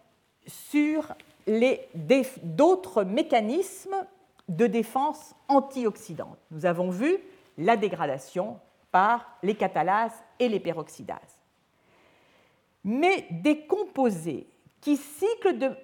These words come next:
qui peuvent cycler de la forme réduite à la forme oxydée et qui donc, sous forme réduite, vont se conjuguer aux radicaux libres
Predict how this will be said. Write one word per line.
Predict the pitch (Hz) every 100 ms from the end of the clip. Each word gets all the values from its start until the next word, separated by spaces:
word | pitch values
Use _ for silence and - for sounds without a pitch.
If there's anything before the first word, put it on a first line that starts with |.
| - -
qui | 254
peuvent | 233 381 370
cycler | - - 311 - 196 127
de | 135 156
la | 254 262
forme | - 339 233 208
réduite | 180 175 302 - 240 247 185 _ - _ _
à | 330
la | 330
forme | 247 - 196 165 -
oxydée | 156 151 - 143 143 233 247 _ _ _ _ _ _ _ _ _ _ _ _ _ _ -
et | 285 254
qui | - 240
donc, | 180 330 269 202
sous | - 330
forme | 330 - 415 254 240
réduite, | 214 - 311 220 254 240 - _ - _
vont | 185 156 339 415
se | -
conjuguer | 330 330 349 339 262 269 185 214 175 -
aux | 320 330
radicaux | 226 190 165 170 147 143
libres | 151 226 262 262